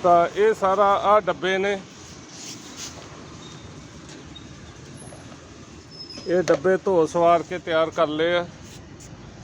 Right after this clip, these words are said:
ਤੇ ਹੁਣ ਰਵੀ ਜੀ ਚੱਲੇ ਆ ਇਹਨਾਂ ਬੇਜ਼ੁਬਾਨਾਂ ਨੂੰ, ਜਿਨ੍ਹਾਂ ਨੇ ਨਾ ਤਾਂ ਰਵੀ ਜੀ ਦੇ ਹੱਕ 'ਚ ਕੋਈ ਨਾਅਰੇ ਲਾਉਣੇ ਆ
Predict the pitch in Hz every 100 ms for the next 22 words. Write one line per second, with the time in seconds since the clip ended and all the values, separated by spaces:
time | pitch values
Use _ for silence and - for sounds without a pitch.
0 | - 180 180 175 180 185 - 180 180 170
1 | 185 190 170 175 160 180 175 165 165 -
2 | - - - - - - - - - -
3 | - - - - - 190 196 185 160 180
4 | 185 185 175 165 156 170 170 147 135 -
5 | - - - - - - 190 220 233 233
6 | 233 220 185 180 - 214 214 214 214 214
7 | - - - - - - - - - -
8 | - - - - - - - - - -
9 | - 156 180 185 208 208 220 226 196 170
10 | 196 185 202 202 170 180 226 208 190 190
11 | 196 196